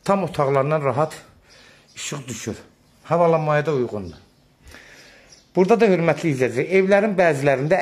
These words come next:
əşyaları qalacaq, elektroniklərinə bir dənə də taxtı götürəcək. Qalan onlar, demək olar, elektron-, elektronikləri götürəcək. Qalan, e, əşyalar qalmalıdır. Onu ev sahibi ilə birbaşa danışacaqsınız. Burada da yenə bir yataq otağıdır. Gördüyünüz kimi,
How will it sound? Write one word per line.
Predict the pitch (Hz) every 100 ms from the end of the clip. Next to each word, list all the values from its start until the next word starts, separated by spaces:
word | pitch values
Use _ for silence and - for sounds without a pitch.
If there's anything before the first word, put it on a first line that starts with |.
| 165
əşyaları | - 147 135 156 -
qalacaq, | 139 131 120 180
elektroniklərinə | 180 156 - 175 165 139 147 147 175
bir | 156
dənə | 143 147
də |
taxtı | 147 131 - 117
götürəcək. | 101 107 107 113
Qalan | 165 180 160
onlar, | 160
demək | 147 147 135
olar, | 135 156 - - - -
elektron-, | 151 151 160 131 165 165
elektronikləri | 151 147 147 151 143 127 131
götürəcək. | 127 139 175 180 - - - - _ _ _ _ -
Qalan, | 151 185 190 - - -
e, | 117 117 127
əşyalar | 151 - 151 160 175
qalmalıdır. | 135 123 117 107 101 80 - - - - -
Onu | 202
ev | 226
sahibi | - 165 139 156
ilə | 175
birbaşa | 139 131 135 113
danışacaqsınız. | 101 110 98 95 - 95 - _ - - - - -
Burada | 180 202
da | 208
yenə | 190 165
bir | 131
yataq | 123 123 131 110 - - - - - 135
otağıdır. | - 135 117 123 131 135 139 160 160 - - - _
Gördüyünüz | 196 208 202 - -
kimi, | 143